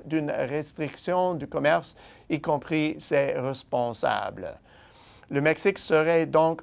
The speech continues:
le grand perdant, euh, si l'accord est réduit à néant. Il serait toutefois l'un des trois pays à monter sur le podium des perdants.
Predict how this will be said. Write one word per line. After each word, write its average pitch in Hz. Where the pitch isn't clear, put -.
le 139
grand 170
perdant, 147
euh, 131
si 165
l'accord 151
est 135
réduit 143
à 131
néant. 131
Il 143
serait 143
toutefois 170
l'un 165
des 135
trois 214
pays 135
à 127
monter 151
sur 143
le 127
podium 165
des 123
perdants. 135